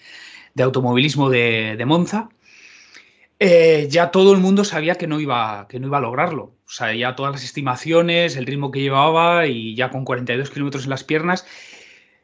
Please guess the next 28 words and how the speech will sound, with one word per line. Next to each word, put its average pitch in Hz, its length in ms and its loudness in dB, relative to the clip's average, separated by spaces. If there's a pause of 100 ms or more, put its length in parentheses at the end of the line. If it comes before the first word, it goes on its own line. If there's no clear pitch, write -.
(440)
todo 156 140 4
el 180 40 4
mundo 196 160 8
sabía 175 300 2
que 175 100 0
no, 165 460 -2
que 135 80 -10
no 151 80 0
iba 175 100 2
a 180 40 0
ser 180 160 -6
posible 196 400 0
y 156 140 0
él 175 80 -2
siguió 175 340 -2
hasta - 260 -6
el 165 100 -4
final, 151 360 -4
pero 127 160 -8
siguió 139 300 0
además 196 260 0
enterísimo. 143 920 -2
O 107 60 -20
sea, - 180 -8
es - 120 -8
que 202 120 0
le 185 140 4
ves, 208 280 0